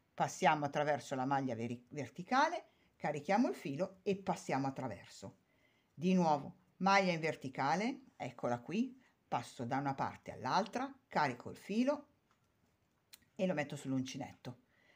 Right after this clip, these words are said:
Ecco l'altra maglia verticale, poi man mano che salite si vede sempre meglio, eh. Guardate qua come si vedono bene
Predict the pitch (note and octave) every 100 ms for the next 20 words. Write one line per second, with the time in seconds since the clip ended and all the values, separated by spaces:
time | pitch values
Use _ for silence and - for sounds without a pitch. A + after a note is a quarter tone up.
0 | - - F#3+ F#3+ D#3 C#3 C#3 D3+ C#3+ C3+
1 | B2 B2 - - A2+ G#2+ A3 C4+ - _
2 | _ _ _ _ - D#3 C#3 F3+ A3 G3
3 | D3+ F#3 D3 C3+ D#3 - - C#3+ D3 -
4 | F3+ F3+ D#3+ D3 C3 C3 D3+ D3 D3+ D3+
5 | C#3 C3+ D3 C#3+ D3 C#3+ C#3+ C#3+ C#3+ C#3+